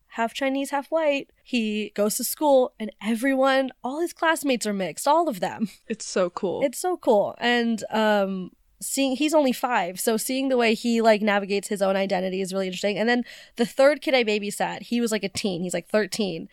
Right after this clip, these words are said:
Speaker 1: He is also mixed, half Korean, half white. And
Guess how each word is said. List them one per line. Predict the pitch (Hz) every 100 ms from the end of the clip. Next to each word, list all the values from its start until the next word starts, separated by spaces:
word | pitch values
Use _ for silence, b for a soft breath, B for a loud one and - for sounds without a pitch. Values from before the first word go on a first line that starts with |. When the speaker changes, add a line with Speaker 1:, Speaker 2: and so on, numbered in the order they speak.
| _
Speaker 1:
He | - 262 262 262 262 233 - _ 226
is | 233
also | 202 202 175
mixed, | - - - -
half | - 202 -
Korean, | 226 202 190 185 -
half | 160 -
white. | - - b b b -
And | 220 208 196 196